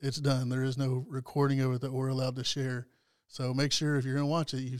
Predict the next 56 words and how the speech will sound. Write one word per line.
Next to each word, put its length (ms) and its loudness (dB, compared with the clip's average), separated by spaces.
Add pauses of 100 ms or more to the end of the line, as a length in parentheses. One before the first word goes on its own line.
(720)
take 160 0
about 180 2
an 60 0
hour 140 2
and 100 2
a 60 2
half 260 2
out 160 0
of 60 -2
your, 180 -4 (240)
out 80 -4
of 60 -4
your 120 -2
day 340 0
and, 140 -2
and 260 -6
sit 240 -8
and 120 -4
watch 220 -2
it 60 -6
on 100 -2
the 60 -6
computer 460 -4
and 100 -2
watch 180 -6
it 60 -12
with 80 -6
your 100 -4
family. 340 -2
You 100 0
know, 120 -4 (540)
put 100 0
it 60 4
up 140 2
on 120 4
your 100 2
T 140 0
V 160 2
at 80 0
home 200 0
if 120 -6
you 160 -4
have 140 -2
that 180 -4
capability. 580 0
But 200 -4 (520)
I 120 -4
kinda, 340 2
I'm 120 0
looking 220 0
forward 280 0
to 80 0
see 240 -2
how 140 0
that 220 -4
goes 420 -6